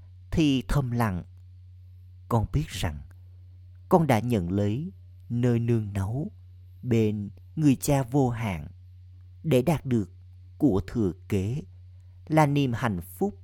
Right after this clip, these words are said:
liên tục từ người cha.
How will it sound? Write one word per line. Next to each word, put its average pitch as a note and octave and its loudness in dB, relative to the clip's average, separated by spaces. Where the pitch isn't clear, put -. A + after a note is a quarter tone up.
liên D3+ -2
tục G2+ -2
từ F#2 -2
người F#2 -4
cha. F#2+ -6